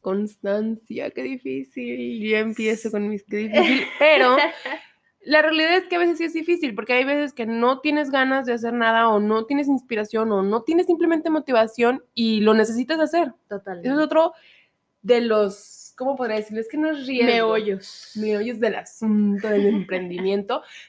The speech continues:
Speaker 1: Pero bueno, al final, de eso se trata, de retarnos a nosotros mismos todos los días con cada situación que se va presentando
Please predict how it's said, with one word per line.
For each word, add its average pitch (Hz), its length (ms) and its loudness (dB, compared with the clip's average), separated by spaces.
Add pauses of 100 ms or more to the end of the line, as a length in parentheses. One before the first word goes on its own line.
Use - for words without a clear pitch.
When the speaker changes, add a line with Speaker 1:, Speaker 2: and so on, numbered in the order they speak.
Speaker 1:
Pero 330 180 6
bueno, 415 220 6
al 285 160 4
final, 311 360 6 (220)
de 226 140 0
eso 392 180 8
se 381 80 0
trata, 381 560 -2 (200)
de 277 180 0
retarnos 294 680 0
a 320 60 -4
nosotros 262 380 -6
mismos 277 380 -2
todos 262 220 6
los 285 220 2
días 240 280 2
con 190 220 -4
cada 269 220 4
situación 247 400 -4
que 254 80 -2
se 233 100 -6
va 196 160 2
presentando 254 720 0